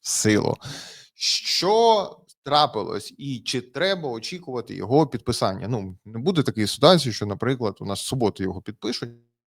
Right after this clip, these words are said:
відповідно, в неділю вже відмінять оці переведення годинників. Тут, е, й-, треба сказати, що <laughs> ідея з відмінною, е, зимовий літній час була не до кінця популярна в суспільстві,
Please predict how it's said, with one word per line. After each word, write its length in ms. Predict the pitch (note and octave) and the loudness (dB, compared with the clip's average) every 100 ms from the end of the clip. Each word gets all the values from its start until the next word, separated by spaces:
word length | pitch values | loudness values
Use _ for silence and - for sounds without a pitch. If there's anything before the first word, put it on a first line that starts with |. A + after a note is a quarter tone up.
| _ _ _ _ _ - - D3+ | _ _ _ _ _ -18 -14 -8
відповідно, 720 | A2 - G#2+ D#3 B2+ G#2+ F#2+ - - _ G#2+ | -6 0 2 4 2 2 0 -4 -16 _ 0
в 40 | |
неділю 300 | A3 D4 G#3+ | 6 8 8
вже 200 | G2 A#2+ | 6 4
відмінять 500 | G2 G2+ A#2 G2 - | 4 0 0 -2 -4
оці 340 | F#2+ - - B2 | -6 -2 -2 0
переведення 580 | F#2+ F2+ G#2 G2+ F#2+ - | 0 2 2 2 -2 0
годинників. 600 | G2 A#2 F2+ - - - _ _ _ _ | 2 4 2 -2 -10 -14 _ _ _ _
Тут, 440 | B3 B3+ - - - | 8 8 6 -2 2
е, 400 | D3 D3 D3+ D3 A#2+ | 4 6 6 4 2
й-, 420 | A2+ A2 A#2+ - _ | -6 -10 -14 -16 _
треба 520 | F3+ G3+ E3+ D#3+ C#3 | 6 6 8 8 6
сказати, 580 | - A#2 D3+ F#3+ E3 C#3 | 2 0 2 2 2 -2
що 180 | - C3+ | 6 10
<laughs> 440 | - - - - | 10 8 -4 -8
ідея 460 | A#2 - D#3 B2 G#2 | -8 2 6 6 4
з 240 | G#2 - | -2 -4
відмінною, 560 | A2 A#2+ B2+ A2+ G2 F#2 D3 - F#3 D3+ | -2 0 2 2 0 -2 -6 -14 -14 -6
е, 300 | G#2+ G2+ G2+ | 0 0 0
зимовий 460 | G#2 B2+ C3 A2+ G#2+ | 0 0 2 0 0
літній 300 | A2+ A#2+ B2 | -4 -4 -2
час 360 | G#3+ A#3+ A#3 C#3 | 4 4 4 -2
була 420 | B2 C#3+ F3+ E3+ | 0 2 4 2
не 300 | C3 E3 G3 | 2 4 4
до 100 | F3+ | 4
кінця 300 | D3 B2+ D#3 | 4 6 4
популярна 640 | C3+ A2+ G#2 B2 B2 A#2 | 4 0 4 4 4 0
в 60 | G#2 | -2
суспільстві, 840 | - G#2 - B2+ G3+ - A#3 | -4 -6 -6 -6 -6 -6 -4